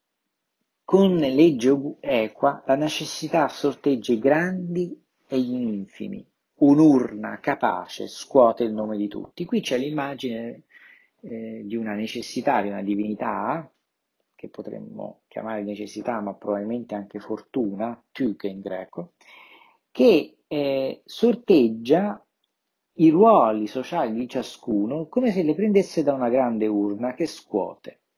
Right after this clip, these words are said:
Cioè non è che è un vero e proprio merito dove siamo, ma è più che altro casuale. Di fronte a questa immagine, la risposta epicurea di, eh, Orazio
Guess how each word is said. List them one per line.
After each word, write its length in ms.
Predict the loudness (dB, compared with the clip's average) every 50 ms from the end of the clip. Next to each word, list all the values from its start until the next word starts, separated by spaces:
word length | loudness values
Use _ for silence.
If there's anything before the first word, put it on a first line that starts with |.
| _ _ _ _ _ _ _ _ _ _ _ _
Cioè 180 | _ -2 0 0
non 160 | 2 4 4
è 140 | 2 2 2
che 120 | 0 0
è 40 | 0
un 180 | 2 0 2 4
vero 240 | 6 6 6 6
e 80 | 2 -2
proprio 340 | -4 -6 -8 -6 -6 -8 -8
merito 640 | -8 -8 -8 -10 -8 -8 -8 -8 -8 -8 -10 -10 -8
dove 240 | -8 -6 -6 -8
siamo, 480 | -8 -8 -10 -12 -10 -10 -12 -12 -12 -12
ma 180 | -10 -8 -10 -10
è 80 | -10
più 200 | -12 -14 -14 -10
che 100 | -6 -6
altro 440 | -4 -4 -6 -8 -10 _ -12 -12 -10
casuale. 640 | -8 -6 -6 -6 -8 -10 -14 -14 -14 -16 -18 -20 _ _ _ _ _ _ _ _ _ _ _ _ _ _ _ _ _ _ _ _ -20 -20 -20 -20 -20 -20 _ _
Di 120 | 0 0
fronte 400 | 4 6 4 4 4 4 2 2
a 80 | 2 2
questa 720 | 0 -2 -4 -4 -8 -10 -8 -6 -6 -4 -6 -6 -8 -10 -8 -6
immagine, 1000 | -4 -2 0 2 2 2 2 2 0 -2 -4 -6 -6 -4 -2 -2 -4 -4 -8 _ _ _ _ _ _ _ _ _ _ _
la 140 | _ -2 -2
risposta 500 | -2 -2 -4 -4 -2 -2 -2 0 0 -2
epicurea 720 | -2 -2 -4 -8 -6 -6 -2 2 4 4 6 6 4 4 2
di, 340 | 2 0 -2 -2 -2 -4 -8 -6
eh, 80 | -4 -4
Orazio 840 | -2 -2 -2 -2 0 0 -2 -4 -6 -10 -16 -8 -6 -6 -6 -6